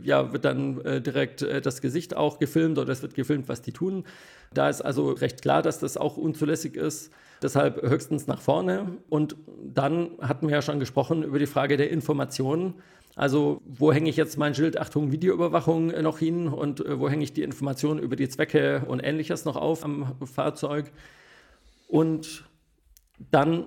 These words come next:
verbleibt im Endeffekt noch die letzte Frage, also wer denn überhaupt Zugriff auf die Daten, äh, bekommt, also auf die Aufnahmen. Also selbst wenn ich jetzt so eine Crashcam habe und diese Crashcam hat eben nur einen bestimmten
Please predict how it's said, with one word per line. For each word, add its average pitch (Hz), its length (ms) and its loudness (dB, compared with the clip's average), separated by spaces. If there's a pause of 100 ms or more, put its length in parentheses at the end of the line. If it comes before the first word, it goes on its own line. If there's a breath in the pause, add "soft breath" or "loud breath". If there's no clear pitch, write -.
(160)
verbleibt 156 480 2
im 151 80 6
Endeffekt 160 360 4
noch 156 120 0
die - 120 2
letzte 151 340 0
Frage, 160 680 2
also 151 380 2
wer 151 320 4
denn 156 160 2
überhaupt 139 320 0
Zugriff - 420 2
auf 143 280 -4
die 139 100 -4
Daten, 127 680 -4
äh, 127 140 -4
bekommt, 127 460 -2
also 120 180 -4
auf - 120 -6
die - 120 -6
Aufnahmen. 123 540 -8 (440 soft breath)
Also 120 180 -2
selbst 135 200 4
wenn 175 140 4
ich 180 60 2
jetzt 170 160 0
so 156 60 4
eine 147 120 2
Crashcam 143 420 -2
habe 160 460 0 (220)
und 143 400 -4
diese 151 180 0
Crashcam 147 480 -2
hat 160 160 -2
eben 147 240 0
nur 160 240 0
einen 147 180 -2
bestimmten 147 640 -2